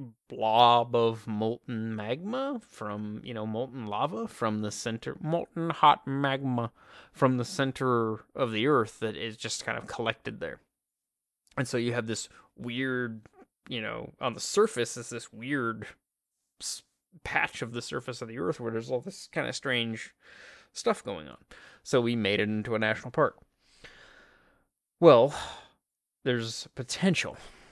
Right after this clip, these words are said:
for it to become what's called a caldera volcano.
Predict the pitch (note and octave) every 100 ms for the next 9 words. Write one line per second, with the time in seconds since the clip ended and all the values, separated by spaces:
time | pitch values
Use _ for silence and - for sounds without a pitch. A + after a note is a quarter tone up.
0 | - _ - - A#2+ A2 G#2+ A#2 - -
1 | A2 G#2 G#2 G#2+ B2 A2 G#2+ G#2 G2+ -
2 | - - G#2+ G#2 G2+ - G#2+ G#2 A#2 A#2
3 | G#2+ G#2 G2+ - _ - G#2 - A#2 F2+
4 | -